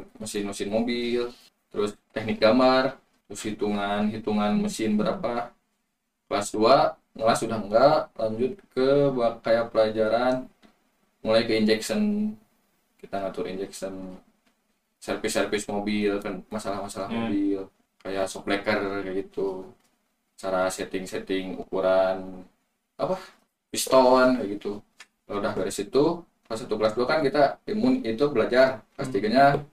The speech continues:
Speaker 1: tiga bulan P K L.
Speaker 2: P K L dulu di mana?
Speaker 1: Di Bandung.
Speaker 2: Ngapain aja, Pik?
Speaker 1: Dua kali pindah P K L. Yang pertama tuh tempat P K L-nya lumayan nyaman, di depan kejaksaan yang di Kabu-, di Bandung,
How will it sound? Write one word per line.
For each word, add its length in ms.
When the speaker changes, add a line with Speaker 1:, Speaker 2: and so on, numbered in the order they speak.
Speaker 1:
tiga 160
bulan 320
P 80
K 100
L. 80
Speaker 2:
P 80
K 100
L 220
dulu 180
di 80
mana? 240
Speaker 1:
Di 80
Bandung. 400
Speaker 2:
Ngapain 320
aja, 200
Pik? 160
Speaker 1:
Dua 160
kali 320
pindah 280
P 120
K 80
L. 280
Yang 240
pertama 400
tuh 440
tempat 240
P 80
K 60
L-nya 120
lumayan 280
nyaman, 340
di 80
depan 400
kejaksaan 640
yang 240
di 160
Kabu-, 400
di 80
Bandung, 520